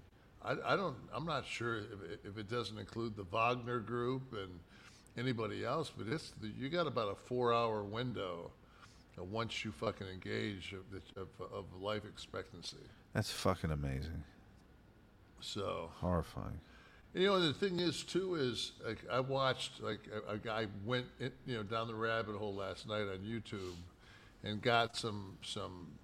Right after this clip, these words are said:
Speaker 1: very, um, I would say, very political right, um,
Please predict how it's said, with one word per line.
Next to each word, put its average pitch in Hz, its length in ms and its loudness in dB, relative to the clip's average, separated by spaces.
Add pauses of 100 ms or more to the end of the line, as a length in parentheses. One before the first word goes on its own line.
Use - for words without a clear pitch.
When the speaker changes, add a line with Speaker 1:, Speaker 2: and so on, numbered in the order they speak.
(100)
Speaker 1:
very, 113 720 2
um, 90 480 -2 (1900)
I 107 60 0
would 107 220 -2
say, 104 420 0 (800)
very 120 320 2
political 117 720 0
right, 101 560 0 (1040)
um, 92 500 -2